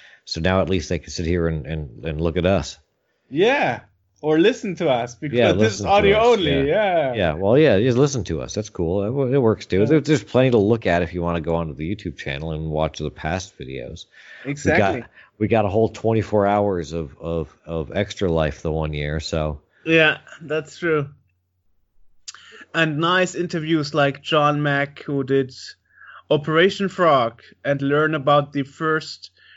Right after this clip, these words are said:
Speaker 2: program where you could surgery on living <laughs>
Speaker 1: Yes.
Speaker 2: animals. Yeah.
Speaker 1: Yes.
Speaker 2: But
Speaker 1: Anyway, that's not
Speaker 2: naturally.
Speaker 1: what this podcast is about. We are
Speaker 2: Yeah.
Speaker 1: talking to, who are we talking to? Tell, tell us about this.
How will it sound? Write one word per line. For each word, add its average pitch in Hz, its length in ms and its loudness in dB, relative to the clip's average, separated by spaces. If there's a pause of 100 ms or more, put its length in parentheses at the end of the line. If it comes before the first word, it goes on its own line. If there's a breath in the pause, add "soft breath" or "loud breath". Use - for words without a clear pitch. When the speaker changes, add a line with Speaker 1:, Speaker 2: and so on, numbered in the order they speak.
(160 soft breath)
Speaker 2:
program 147 560 2
where 139 140 2
you 143 160 0
could 151 340 -2 (920 soft breath)
surgery 185 1040 0 (220)
on 147 240 -2
living 160 540 -4
<laughs> 143 340 -2 (180)
Speaker 1:
Yes. 147 340 0
Speaker 2:
animals. 123 760 -6
Yeah. 117 160 -8
Speaker 1:
Yes. - 360 -14 (800)
Speaker 2:
But - 160 2
Speaker 1:
Anyway, 76 220 0
that's 98 240 0
not 139 60 -4
Speaker 2:
naturally. 98 180 2
Speaker 1:
what 80 100 -4
this 101 140 -2
podcast 80 680 -4
is 65 100 -12
about. 60 460 -8
We 90 240 -2
are 85 140 2
Speaker 2:
Yeah. 78 320 0
Speaker 1:
talking 73 240 -10
to, 69 400 -10 (180)
who 98 120 -2
are 117 40 2
we 120 80 4
talking 123 300 0
to? 131 240 2
Tell, 101 200 -2
tell 117 140 0
us 76 120 -2
about 71 180 -8
this. - 240 -20